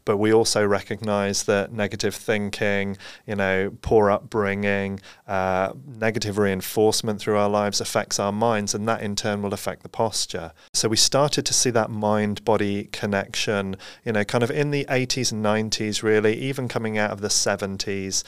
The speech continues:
uh, and that became holistic. Now, Ken also recognised, Ken Wilber also recognised that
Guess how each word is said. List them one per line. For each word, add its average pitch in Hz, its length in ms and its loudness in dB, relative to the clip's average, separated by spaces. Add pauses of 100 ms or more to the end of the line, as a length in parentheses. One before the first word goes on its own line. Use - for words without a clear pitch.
(240)
uh, 107 160 2
and 110 200 0
that 123 220 4
became 107 440 -4
holistic. 101 720 -4 (360)
Now, 104 160 -2
Ken 120 600 -2 (160)
also 120 340 2
recognised, 104 720 -4
Ken 104 160 -6
Wilber 104 240 0
also 101 200 -2
recognised 101 680 -4
that 101 160 2